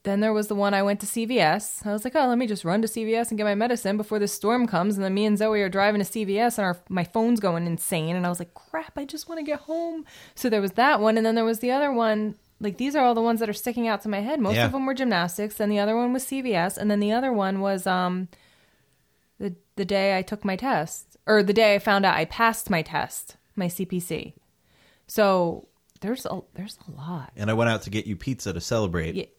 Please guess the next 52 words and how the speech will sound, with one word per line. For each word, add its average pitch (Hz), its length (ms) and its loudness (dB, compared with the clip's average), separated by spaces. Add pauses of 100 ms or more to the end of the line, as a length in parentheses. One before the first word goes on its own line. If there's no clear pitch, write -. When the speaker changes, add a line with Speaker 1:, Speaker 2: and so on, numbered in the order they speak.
Speaker 1:
yeah, 185 420 2
it 190 100 -4
wasn't 196 280 -2
even 175 180 -2
pizza. 165 340 -6
It 156 120 -4
was 156 380 -8 (460)
a 170 60 -12
whole 190 140 -6
bunch 175 240 0
of 156 80 -8
food. 160 360 -4 (140)
Speaker 2:
And, 117 160 0
like, 107 320 0 (440)
you 117 380 0
<laughs> - 100 -12
turned, 131 320 2
and 113 120 0
it 113 60 2
was 95 140 -2
right 117 240 4
after 113 260 0
the 104 100 -2
storm 107 300 0
had, 95 100 2
like, 101 40 4
Speaker 1:
Yeah. 175 260 6
Speaker 2:
just, 110 640 0
like, 101 100 -6
kinda 104 240 -2
missed 101 300 -2
us. 87 240 -2 (460)
And 95 340 -2 (160)
you 113 160 -2
turned 127 240 0
down 110 160 0
the 107 60 0
street, 110 320 -2
and 98 200 -2
one 110 200 2
way 107 220 4
down 101 220 2
the 98 60 -2
highway, 95 400 0
it 73 60 -2
was, 87 120 -6
like, - 220 -8
pitch - 480 -2
black. 92 340 -2
It 90 60 -4
looked 95 180 -4
like 95 420 -2